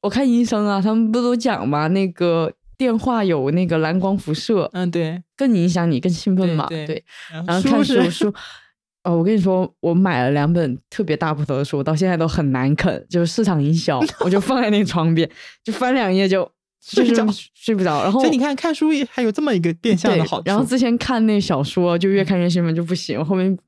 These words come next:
Speaker 1: 把它变成了市场营销和那个什么保险学原理，
Speaker 2: 原理啊，
Speaker 1: 就，
Speaker 2: 那本。
Speaker 1: 就那两个就
Speaker 2: 啊，你会看睡着是吗？<laughs>
Speaker 1: 就丢两遍就，啊，<laughs> 差不多。就这种。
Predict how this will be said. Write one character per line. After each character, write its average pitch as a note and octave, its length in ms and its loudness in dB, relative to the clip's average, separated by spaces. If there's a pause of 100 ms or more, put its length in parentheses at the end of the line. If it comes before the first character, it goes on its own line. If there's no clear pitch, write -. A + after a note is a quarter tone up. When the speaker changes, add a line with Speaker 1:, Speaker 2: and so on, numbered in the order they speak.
(100)
Speaker 1:
把 E3+ 120 -2
它 D#3+ 180 0
变 F#3+ 180 0
成 E3 140 0
了 E3 100 -2 (360)
市 G3 100 -2
场 E3 140 0
营 D#3+ 120 2
销 E3 220 0
和 D#3 240 0
那 E3+ 160 2
个 E3+ 80 2
什 D#3 120 -4
么 C#3 220 -2 (840)
保 F3 200 2
险 E3 480 0
学 E3+ 540 0
原 F3+ 280 4
理， G#3+ 220 4
Speaker 2:
原 - 0 -
理 C#3 60 -2
啊， E3+ 260 2
Speaker 1:
就， F3+ 160 2
Speaker 2:
那 - 20 2
本。 C#3+ 280 -6
Speaker 1:
就 C#4 160 0
那 D4+ 100 2
两 A#3+ 160 0
个 G#3+ 100 4
就 F#4 120 4
Speaker 2:
啊， - 20 6
你 A#3 60 2
会 - 40 -4
看 A#4 140 2
睡 A4+ 160 2
着 D4 260 0
是 G4+ 120 0
吗？ F4 160 0 (180)
<laughs> - 160 -2
Speaker 1:
就 C#4+ 60 0
丢 C#4 160 0
两 B3 120 0
遍 G#3+ 140 0
就， A3+ 80 2
啊， F3+ 640 2 (340)
<laughs> - 380 -20
差 D3+ 80 -8
不 C#3+ 120 -8
多。 C3 120 -8 (1040)
就 A3 100 -10
这 G3+ 140 -2
种。 D3+ 100 -10